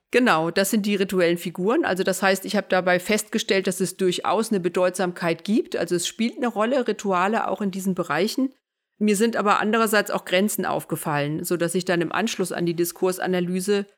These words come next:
auch ausgehend von meinem ethnologischen Fachwissen überprüft habe,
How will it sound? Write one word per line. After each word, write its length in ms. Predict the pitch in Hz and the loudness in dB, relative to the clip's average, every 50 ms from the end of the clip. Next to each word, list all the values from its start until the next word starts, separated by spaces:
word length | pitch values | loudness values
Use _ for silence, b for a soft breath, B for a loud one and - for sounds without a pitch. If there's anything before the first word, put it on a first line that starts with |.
| _ _ _ _ _ _ _ _ - | _ _ _ _ _ _ _ _ -8
auch 280 | - - 165 - - | -6 -6 -4 -2 -2
ausgehend 420 | - 151 185 - - - 190 185 180 | 0 0 0 0 0 0 0 0 2
von 180 | - 196 185 | 0 0 2
meinem 200 | 185 180 175 170 | 2 2 2 0
ethnologischen 680 | - 180 180 185 175 165 180 208 233 240 208 - - 160 | -2 -2 0 0 0 2 2 2 0 0 -2 0 -2 -2
Fachwissen 540 | - - 180 170 165 - 180 185 180 202 190 | -2 0 -2 -2 -2 -2 -2 -2 0 -2 -2
überprüft 600 | - 170 175 165 165 - - 233 240 - - - | 0 0 0 0 0 -2 -2 -2 -2 -2 -2 -2
habe, 400 | 170 160 165 170 190 208 220 | 0 2 2 2 2 0 -2